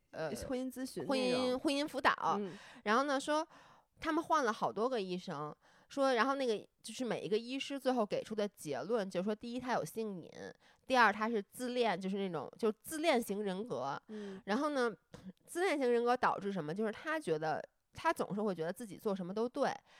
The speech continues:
Speaker 1: 然后呢，如果出了什么问题，一定是自己是受害者。所以他们为什么在不停地换这个 therapy？
Speaker 2: 嗯。
Speaker 1: 就是王力宏会一直去寻找一个新的 therapy，直到有一个人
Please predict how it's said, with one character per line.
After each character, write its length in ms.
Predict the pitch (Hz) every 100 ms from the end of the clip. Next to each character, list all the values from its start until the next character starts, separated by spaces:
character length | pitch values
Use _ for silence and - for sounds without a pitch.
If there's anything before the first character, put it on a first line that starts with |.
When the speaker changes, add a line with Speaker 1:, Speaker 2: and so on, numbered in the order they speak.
| -
Speaker 1:
然 120 | - 220
后 140 | 240
呢， 260 | 226 190 -
如 120 | 208
果 160 | 285 240
出 180 | - 262
了 100 | 247
什 100 | 208
么 80 | 202
问 240 | 240 214
题， 180 | - 175
一 200 | 170 185
定 240 | 247 220
是 120 | 226
自 160 | 202 277
己 160 | 240 -
是 120 | 185
受 200 | 247 226
害 240 | 247 240
者。 220 | 185 - - - - - - -
所 180 | - 185
以 160 | 311 -
他 140 | 294
们 120 | 302 302
为 140 | 294
什 100 | 220
么 80 | 208
在 140 | 233
不 140 | 254 269
停 260 | - 165
地 160 | 165 208
换 480 | - 370 294 180 170
这 200 | 180 151
个 360 | 110 85 57 - _ _
therapy？ 500 | 262 285 226 185 - -
Speaker 2:
嗯。 260 | 240 208 196
Speaker 1:
就 200 | - 262
是 320 | 240 226 190 190 - _ _ _ _ _ _ _ -
王 220 | 220 277
力 80 | 294
宏 200 | 254 233
会 140 | 247
一 220 | - 330 269
直 480 | - 170 170 190 220 _
去 180 | - 254
寻 280 | - 196
找 180 | 233 156
一 100 | 143
个 120 | 185
新 260 | 214 277 285
的 100 | 214
therapy， 440 | 226 208 196 190
直 180 | 156 220
到 160 | 302 302
有 180 | 202 117
一 140 | 143
个 140 | 165
人 160 | 160 185